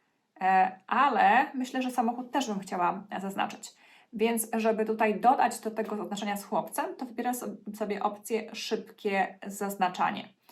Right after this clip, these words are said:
Będzie to, e, taki, mm, jakby pędzel z taką, z takim łuczkiem. E, powinniście zrobić, zobaczyć taką ikonkę z lodem, o ile tego nie zmienili jeszcze do tego czasu. E, i mamy tutaj, e, trzy opcje na górze.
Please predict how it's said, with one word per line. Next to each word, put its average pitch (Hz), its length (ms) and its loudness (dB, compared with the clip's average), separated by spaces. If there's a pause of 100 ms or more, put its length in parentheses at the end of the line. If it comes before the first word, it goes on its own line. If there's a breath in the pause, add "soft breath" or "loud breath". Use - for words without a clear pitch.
(480 loud breath)
Będzie 247 340 4
to, 208 520 4
e, 185 400 4
taki, 208 440 -4
mm, 185 360 -8
jakby 190 180 -6
pędzel 254 440 -2
z - 80 -10
taką, - 420 -4 (1080)
z - 60 -20
takim 202 380 -6 (560 loud breath)
łuczkiem. 247 460 -4 (680 loud breath)
E, 185 240 2
powinniście 214 460 -4
zrobić, 190 240 -4
zobaczyć 190 260 -2
taką 185 360 -6 (180)
ikonkę 190 420 -4
z 190 60 -10
lodem, 180 300 -2
o 170 60 -2
ile 170 100 -8
tego 180 140 -6
nie 175 100 -6
zmienili 175 360 -8
jeszcze - 220 -10
do 185 80 -10
tego - 200 -8
czasu. 214 420 -6 (460 loud breath)
E, - 300 0
i 359 140 -2
mamy 233 240 2
tutaj, 202 480 -2
e, 190 300 -2 (240)
trzy - 300 -4
opcje 180 300 -2
na 185 160 -2
górze. 190 280 -4